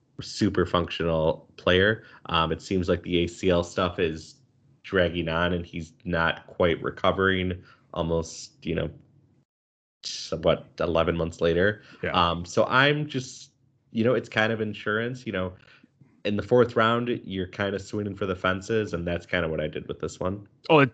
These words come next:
Speaker 2: they're all fence swings as we go forward here. It's, "Dear
Speaker 1: For
Speaker 2: Christ,
Speaker 1: sure.
Speaker 2: please let this fucking be good." Crack.
Speaker 1: Yep.
Speaker 2: And, and you go that way, and I think this is, I mean, Damian Williams coming in is a little bit of a setback to, to this pick, but,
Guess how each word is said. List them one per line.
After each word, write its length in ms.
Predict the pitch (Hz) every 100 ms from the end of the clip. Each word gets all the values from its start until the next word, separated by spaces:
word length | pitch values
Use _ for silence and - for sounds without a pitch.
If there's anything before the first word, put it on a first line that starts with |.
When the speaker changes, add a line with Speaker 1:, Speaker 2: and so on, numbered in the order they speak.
| 147
Speaker 2:
they're 220 | 147 127
all 100 | 127
fence 280 | - 104 -
swings 280 | 98 87
as 140 | 95 92
we 100 | 110
go 160 | 104
forward 340 | 90 104 87 85
here. 160 | 95
It's, 260 | 90 92 - - -
"Dear 220 | 131 135
Speaker 1:
For 80 | 113
Speaker 2:
Christ, 200 | 117 113
Speaker 1:
sure. 40 | -
Speaker 2:
please 220 | 127 113
let 160 | 123
this 160 | 110 -
fucking 260 | 127 110 107
be 120 | 104
good." 280 | 92 131 127 _ - - - - _ _
Crack. 500 | - - - - - _ _ - -
Speaker 1:
Yep. 160 | 135 165
Speaker 2:
And, 460 | 123 113 104 104 -
and 120 | 135
you 60 | 127
go 120 | 117
that 200 | 107 110
way, 140 | 110 113
and 100 | 110
I 80 | 107
think 240 | 120 98
this 200 | 113 107
is, 280 | 110 101 - _ - - - _ _ _ -
I 80 | 123
mean, 300 | 120 107 98 -
Damian 380 | 131 143 131
Williams 300 | 117 120 117
coming 240 | - 120 117
in 140 | 117
is 140 | 110 101
a 60 |
little 180 | 101 110
bit 100 | 107
of 80 | 101
a 40 |
setback 520 | - 117 - 110 107 -
to, 360 | 113 107 101
to 140 | 92 120
this 200 | 101 -
pick, 340 | - 123 - - -
but, 280 | 104 98